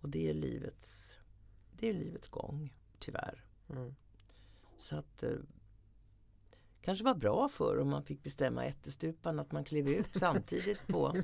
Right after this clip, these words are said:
Speaker 2: Men gud.
Speaker 1: och bad någon sparka till, så att man, ja, varför inte? Det kanske blir väldigt grymt för den som blir ensam och sjuk och så vidare.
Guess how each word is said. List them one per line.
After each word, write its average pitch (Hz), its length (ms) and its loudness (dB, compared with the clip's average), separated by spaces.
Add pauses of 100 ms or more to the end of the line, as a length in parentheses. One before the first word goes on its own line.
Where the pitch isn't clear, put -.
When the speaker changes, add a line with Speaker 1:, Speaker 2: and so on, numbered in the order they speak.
Speaker 2:
Men 185 120 2 (280)
gud. 175 100 8
Speaker 1:
och 175 100 6
bad 165 300 12
någon 143 260 8
sparka 165 500 4
till, 208 360 0
så - 80 4
att 160 100 4
man, 147 260 2
ja, 285 280 10
varför 233 320 6
inte? 240 400 0 (320)
Det - 80 -4
kanske 240 320 4
blir 220 160 0
väldigt 208 260 4
grymt 202 520 2
för 214 120 0
den 185 180 2
som 170 140 -4
blir 160 140 0
ensam 104 600 -2
och 127 200 -4 (280)
sjuk 139 540 2
och 131 120 -4
så 139 80 -6
vidare. - 380 -4